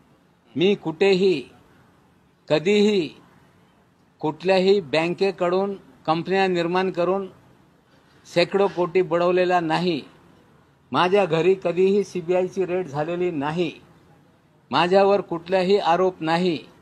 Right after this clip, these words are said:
मी टीव्ही जर्नलिस्ट असोसिएशनला check देऊन कधी bounce करण्याचं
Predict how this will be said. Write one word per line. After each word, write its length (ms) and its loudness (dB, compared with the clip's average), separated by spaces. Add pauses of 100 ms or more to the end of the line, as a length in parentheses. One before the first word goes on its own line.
(600)
मी 340 2 (300)
टीव्ही 300 0
जर्नलिस्ट 600 0
असोसिएशनला 800 -2
check 360 -4
देऊन 220 -2
कधी 280 -2
bounce 280 -4
करण्याचं 400 -4